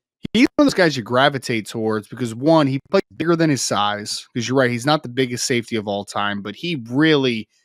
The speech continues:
is a physical and assertive run defender. He can play the slots as far as being a that alley defender and being able to come up and make tackles in space, play the screen game. He can work inside and out. In the run game, he's really good.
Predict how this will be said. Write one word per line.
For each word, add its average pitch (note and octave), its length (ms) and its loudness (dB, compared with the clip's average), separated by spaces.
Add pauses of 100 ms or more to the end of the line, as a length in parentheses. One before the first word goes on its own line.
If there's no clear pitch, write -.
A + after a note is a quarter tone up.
(400)
is B2+ 180 -4
a A#2+ 140 -2
physical D#3 1080 0
and A#2+ 120 -2
assertive C3+ 640 2 (140)
run A2+ 160 0
defender. G2+ 600 -4
He C#3 180 -6
can A#2+ 140 -4
play C#3 260 2
the C#3+ 120 -2
slots - 760 -6
as A2+ 200 -8
far B2 180 2
as A#2 120 0
being B2 260 -2
a G#2 140 -2 (380)
that A2+ 180 -2
alley C#3 320 2
defender A#2 680 0
and A2 100 -2
being A#2 140 -2
able A#2+ 180 0
to A2 60 -4
come B2+ 340 0
up B2 280 0
and G#2 140 -4
make A#2 160 -6
tackles B2+ 420 -2
in B2+ 120 -2
space, A#2 600 -2
play A#2+ 260 -2
the B2 120 -6
screen A#2+ 440 0
game. A#2 320 -2
He D3+ 140 -4
can A#2 160 -4
work A#2+ 200 -4
inside A2+ 400 -2
and G#2+ 80 -2
out. E3 340 2 (400)
In - 80 -2
the E3 80 8
run E3+ 180 4
game, C3+ 180 2
he's G#2+ 160 -4
really A2+ 260 -4
good. G#2+ 280 -2